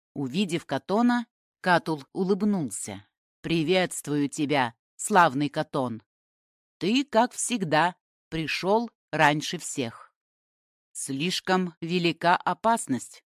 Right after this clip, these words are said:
угрожающая республике», мрачно заметил Катон.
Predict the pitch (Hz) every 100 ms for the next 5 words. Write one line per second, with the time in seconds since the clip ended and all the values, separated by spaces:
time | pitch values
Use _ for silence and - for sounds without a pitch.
0 | - 165 156 160 139 151 135 - 156 151
1 | 165 - 185 139 120 - 120 113 _ _
2 | _ _ 139 156 151 - 151 123 151 151
3 | 131 139 135 165 - 113 113